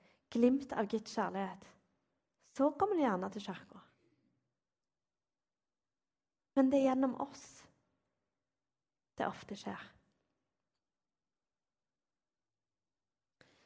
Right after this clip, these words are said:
Og dette med å elske, det innebærer jo også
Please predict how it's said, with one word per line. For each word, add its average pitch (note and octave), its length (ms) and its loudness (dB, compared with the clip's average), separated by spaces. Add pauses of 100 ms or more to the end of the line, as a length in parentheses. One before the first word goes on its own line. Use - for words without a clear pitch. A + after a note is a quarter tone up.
(1200)
Og B3+ 80 0
dette A#3+ 300 0
med C4 100 6
å B3+ 140 2
elske, G3 340 -2
det B3 160 0
innebærer G#3 480 2
jo G3 100 4
også G3 380 0